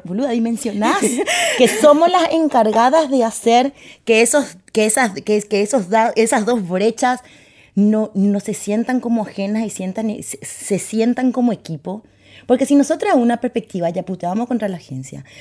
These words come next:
Speaker 1: ya, o ya puteábamos contra nuestro equipo, o ya hay, nosotras mismas estamos generando una brecha entre ellos, ¿verdad? Entonces nosotros tenemos que estar todo el tiempo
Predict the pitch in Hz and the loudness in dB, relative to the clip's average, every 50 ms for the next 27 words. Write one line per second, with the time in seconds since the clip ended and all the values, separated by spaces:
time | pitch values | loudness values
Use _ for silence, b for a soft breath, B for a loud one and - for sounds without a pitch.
0 | B B B B B 165 202 185 - - 220 196 185 185 170 - 143 - 175 180 | B B B B B 2 2 2 2 2 0 -2 0 -2 -4 -4 -4 -2 2 4
1 | 220 247 247 220 240 214 - 190 175 175 160 - 156 147 - 156 143 - 170 175 | 4 4 4 4 0 -4 -4 -4 -6 -8 -8 -10 -14 -14 -12 -12 -10 -6 -6 -4
2 | 180 - 185 180 202 190 196 185 190 196 202 - - - 180 202 - 247 247 - | -2 -2 -2 0 0 0 0 0 -2 -2 -4 -4 -6 -6 -6 -6 -4 -6 -6 -6
3 | 330 196 180 208 254 285 330 302 - - 208 208 202 - 208 202 185 165 165 175 | -6 -4 -2 0 0 0 0 -2 -4 -2 -2 -2 -2 -4 -6 -6 -6 -6 -8 -8
4 | 185 185 175 170 170 175 180 180 170 151 147 165 156 160 160 160 - 170 175 180 | -8 -8 -8 -8 -8 -8 -8 -10 -12 -12 -10 -10 -10 -10 -12 -12 -12 -10 -10 -10
5 | - 165 165 151 147 156 143 151 151 147 143 160 156 165 175 190 - B B B | -8 -8 -8 -8 -6 -8 -8 -10 -12 -10 -8 -8 -6 -6 -6 -6 -10 B B B
6 | B B - 330 339 330 294 285 339 302 302 294 302 277 - 294 285 - 285 285 | B B -10 -8 -8 -8 -8 -6 -4 -4 -2 -4 -4 -6 -8 -8 -8 -8 -10 -8
7 | 277 - 269 269 254 254 294 302 294 | -6 -2 0 0 2 4 4 2 2